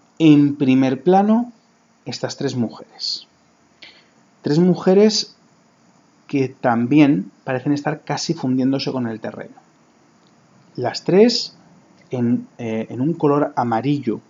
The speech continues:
eh, bastante potente, que contrasta por completo con el azul frío del, eh, de ese cielo nuboso, ¿no? Eh, yo os decía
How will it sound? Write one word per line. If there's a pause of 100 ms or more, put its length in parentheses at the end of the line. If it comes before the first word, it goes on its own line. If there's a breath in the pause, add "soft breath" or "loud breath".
(360)
eh,
bastante
potente, (520 soft breath)
que
contrasta
por
completo
con
el
azul
frío (680)
del, (280)
eh, (100)
de
ese
cielo
nuboso,
¿no? (960 soft breath)
Eh,
yo
os
decía